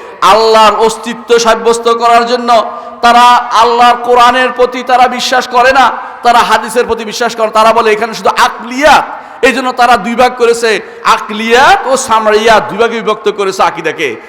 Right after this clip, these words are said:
আকলিয়াত হচ্ছে, আকলিয়াত হচ্ছে মরার আগ পর্যন্ত বিবেক চলবে, মরার পরে যা হবে তা শুনে নিবে, অর্থাৎ মরার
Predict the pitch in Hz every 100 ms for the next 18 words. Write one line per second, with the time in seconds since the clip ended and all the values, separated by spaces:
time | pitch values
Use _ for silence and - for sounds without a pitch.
0 | - - 196 220 233 254 254 269 294 311
1 | 320 - - - 196 214 254 262 262 226
2 | 226 254 247 254 254 254 208 240 240 240
3 | 247 247 240 254 240 233 233 190 - -
4 | 170 220 240 233 233 233 233 233 233 220
5 | 226 226 226 233 226 233 226 226 - -
6 | 226 226 214 220 - - 226 196 - -
7 | 180 233 240